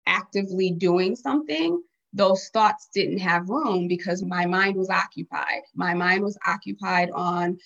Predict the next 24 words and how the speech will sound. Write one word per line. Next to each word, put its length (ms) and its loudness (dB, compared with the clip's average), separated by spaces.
completing 500 -2
a 80 0
task 560 -6
or 480 2
finishing 360 -2
a 40 -2
project 580 -4
or 60 -6
doing 280 0
something 300 -8
like 220 -8
that. 200 -4
When 160 2
you 160 2
find 360 0
yourself 560 -2
in 120 -2
this 160 -2
place 400 -2
where 360 0
it's 260 -2
a 60 -2
barrage 800 0
of 500 0